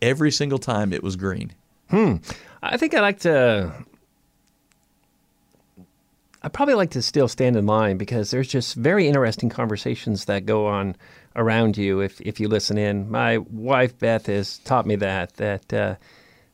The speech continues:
Speaker 2: to listen into other people's conversations. Now, I'm not like her and I just butt in, which is kinda
Speaker 1: <laughs>
Speaker 2: whack. I'm like, "Oh, geez, come on, woman. Please don't embarrass me in line at Publix."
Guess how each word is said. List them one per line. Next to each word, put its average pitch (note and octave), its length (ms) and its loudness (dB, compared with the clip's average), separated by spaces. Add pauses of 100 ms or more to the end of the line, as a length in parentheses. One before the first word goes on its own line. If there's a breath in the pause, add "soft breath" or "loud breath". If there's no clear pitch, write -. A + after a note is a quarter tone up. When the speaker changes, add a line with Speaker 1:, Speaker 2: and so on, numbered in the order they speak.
(140)
Speaker 2:
to B2 180 2
listen B2 300 2
into A#2 260 2
other A2+ 200 0
people's - 320 -4
conversations. G#2+ 1040 -2
Now, D3+ 160 4
I'm F#3+ 80 6
not A#3+ 180 4
like F#3 200 4
her F3 140 4
and D3 80 4
I C3 60 4
just A2 300 0
butt C#3+ 240 4
in, B2 340 2 (180)
which C3+ 180 -2
is C3+ 140 2
kinda A#2+ 280 0
Speaker 1:
<laughs> - 20 -2
Speaker 2:
whack. G#2+ 440 0 (580 loud breath)
I'm C3+ 140 4
like, A#2+ 200 2
"Oh, G#2 180 2
geez, F2 420 -4
come A#2+ 220 0
on, F2+ 200 -2
woman. G2 240 -2
Please C3+ 260 -4
don't F#2+ 160 0
embarrass G2+ 460 -2
me G#2+ 100 0
in G2 160 0
line G#2 180 0
at F2+ 100 -8
Publix." C#3 440 -2